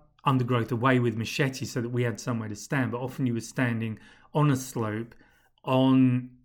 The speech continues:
vegetation, and sometimes there wasn't much underneath it. So you had to be very careful of your footing. Often you're in a kind of strange position to get a shot. So it's quite hard on the body. So,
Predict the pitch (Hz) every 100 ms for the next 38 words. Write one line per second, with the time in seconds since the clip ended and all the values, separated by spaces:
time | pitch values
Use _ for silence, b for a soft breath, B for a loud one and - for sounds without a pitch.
0 | - 120 131 117 - 127 120 120 131 117
1 | 113 - 139 131 131 113 101 120 120 123
2 | 117 - 110 104 110 117 196 196 - 127
3 | 113 120 120 127 107 - 147 139 131 127
4 | 110 B B B B - 117 120 - -
5 | 151 - 113 113 127 123 147 127 123 120
6 | 113 110 - 127 123 - 117 113 - 113
7 | 120 127 - 110 107 B B B - 123
8 | 117 110 - 139 117 - - - 120 120
9 | 123 - 170 - - _ - 147 139 123
10 | 117 110 117 123 117 104 104 - - 127
11 | 120 117